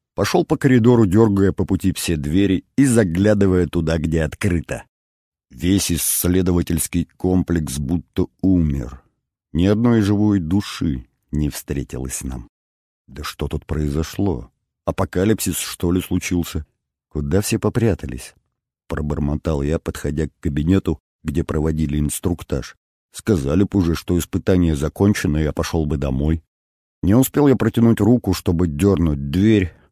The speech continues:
как она распахнулась, и оттуда вылетел мой куратор Шиджа Хомма.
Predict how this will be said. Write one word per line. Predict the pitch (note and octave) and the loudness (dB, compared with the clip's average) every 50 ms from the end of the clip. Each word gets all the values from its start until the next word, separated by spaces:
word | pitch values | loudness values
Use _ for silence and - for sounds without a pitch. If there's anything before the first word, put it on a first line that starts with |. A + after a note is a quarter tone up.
| _ _ _ _ _ _ _ | _ _ _ _ _ _ _
как | - E2 - | -6 -2 0
она | G2+ A2 B2 A#2+ | 2 4 4 4
распахнулась, | A2+ A2 - - - G2+ F#2 - A#2 B2 C3 B2+ G#2+ F#2+ - - - _ _ _ _ _ _ _ _ _ _ _ | 4 2 0 0 -2 -2 0 2 2 4 4 4 4 2 0 -4 -12 _ _ _ _ _ _ _ _ _ _ _
и | - D#2 | -6 -4
оттуда | D#2+ D2+ - - A#2 G2+ G2+ | -4 -4 -2 -2 2 4 4
вылетел | F#2+ F2+ G2 B2 A#2+ A2+ F2 - G2 F#2 | 4 6 6 6 6 4 4 2 2 2
мой | F2+ F#2 G#2 G#2 F2+ | 4 4 4 4 2
куратор | - - - F2+ E2 G2 G2+ - - F2+ D#2+ | 0 -2 -2 0 2 2 0 0 0 -4 -4
Шиджа | - - - G#2+ G2 D#2+ D2 D2 F#2+ F#2+ | -4 -4 -2 -2 -2 -2 -2 -2 -2 -2
Хомма. | - - G#2 G2+ F2+ D#2 C#2+ C#2 B1+ B1+ | 0 2 2 2 2 2 0 -2 -4 -6